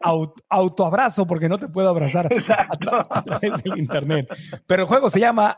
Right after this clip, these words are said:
Speaker 1: Atínale a los ochentas, mi querido Mauricio
Speaker 2: Va,
Speaker 1: Barcela.
Speaker 2: va, va, va.
Speaker 1: Va. Entonces, ponga mucha atención porque es pregunta y respuestas. Eh, hay opciones y puedes razonar en voz alta antes de dar,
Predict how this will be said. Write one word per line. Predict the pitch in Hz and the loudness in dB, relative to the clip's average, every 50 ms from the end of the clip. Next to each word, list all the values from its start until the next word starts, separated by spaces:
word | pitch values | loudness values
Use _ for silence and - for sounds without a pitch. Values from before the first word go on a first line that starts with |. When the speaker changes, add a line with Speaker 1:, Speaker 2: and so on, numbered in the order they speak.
| _ _ _ | _ _ _
Speaker 1:
Atínale | - 170 160 - - 294 294 254 233 214 196 180 | -2 -2 -2 0 -2 -2 0 2 2 4 4 4
a | 160 | 6
los | 160 160 151 - | 6 4 4 2
ochentas, | 165 143 - - 247 196 170 139 156 135 123 | 0 0 0 0 0 -2 -2 -2 -2 -4 -2
mi | 131 139 131 | -4 -4 -4
querido | 143 151 160 160 143 | -2 0 0 0 0
Mauricio | 135 123 127 143 147 151 156 131 | 0 -2 -2 0 0 0 0 0
Speaker 2:
Va, | 120 120 | 0 -4
Speaker 1:
Barcela. | 117 127 127 127 147 147 135 | -6 -2 0 0 2 2 2
Speaker 2:
va, | 139 143 139 135 | 0 2 2 2
va, | 135 131 127 | 0 0 0
va. | 120 113 - - _ _ _ _ 170 | -2 -2 -4 -8 _ _ _ _ -2
Speaker 1:
Va. | 160 143 113 - - - _ _ | -2 -2 -2 -6 -16 -20 _ _
Entonces, | - 165 175 170 254 254 220 202 190 - - - _ _ _ _ _ | -8 -8 -2 0 0 0 2 0 0 0 -2 -8 _ _ _ _ _
ponga | - 233 285 277 247 214 | -4 -2 0 0 0 0
mucha | 208 233 185 214 185 | 0 -2 -2 -2 -2
atención | 147 147 139 135 117 - 175 175 | 0 0 -2 -2 -2 -2 -2 -2
porque | 160 151 135 - 185 | -2 -4 -4 -4 -4
es | - - | -4 -2
pregunta | - 190 180 175 202 269 285 277 - 294 277 339 370 - _ _ _ _ _ _ | -2 0 0 0 0 0 -2 0 0 -2 -2 -2 -6 -12 _ _ _ _ _ _
y | 160 147 147 | -4 -2 0
respuestas. | 151 151 139 - - - 208 214 208 208 - 170 165 - - - - | 0 -2 -4 -6 -6 -2 0 0 0 0 -2 -2 -2 -2 -8 -8 -4
Eh, | 147 151 151 147 | -4 -2 -2 -2
hay | 147 160 175 | 0 2 2
opciones | 170 143 - - 175 185 208 240 269 269 208 - | 2 2 -2 -2 0 2 2 2 2 -2 -4 -4
y | 190 143 | -6 -6
puedes | - 185 190 208 202 | -4 -2 -2 0 0
razonar | 190 175 151 - 160 151 151 156 165 | 0 -2 -2 -2 -4 -4 -2 -2 -2
en | 170 160 156 | -2 -2 -2
voz | 156 143 - | -4 -4 -2
alta | 147 147 135 - 147 131 - _ _ _ _ _ | -4 -4 -4 -4 -6 -6 -6 _ _ _ _ _
antes | - 139 135 156 143 | -6 -4 -2 -2 -2
de | 131 123 | 0 -2
dar, | 127 127 127 135 127 | -2 -2 -2 -4 -6